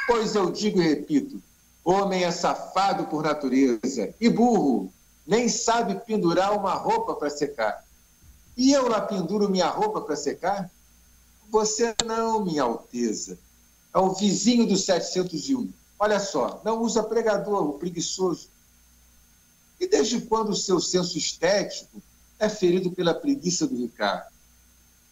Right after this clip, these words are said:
Deixa eu ver essa coisa. Ah, já entendi. Entendeu o quê? A mensagem por entre as cordas. O código secreto de vocês dois.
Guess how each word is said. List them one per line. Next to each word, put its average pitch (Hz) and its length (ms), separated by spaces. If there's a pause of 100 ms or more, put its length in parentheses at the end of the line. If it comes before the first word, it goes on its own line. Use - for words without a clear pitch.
(480)
Deixa - 300
eu 139 140
ver 139 140
essa 139 260
coisa. 117 640 (960)
Ah, 143 500
já 147 220
entendi. 127 920 (520)
Entendeu 233 460
o 254 60
quê? 151 380 (640)
A 202 100
mensagem 208 920
por 147 220
entre 143 220
as 123 180
cordas. 107 720 (260)
O 226 100
código 226 480
secreto 208 800
de 147 120
vocês 143 440
dois. 117 580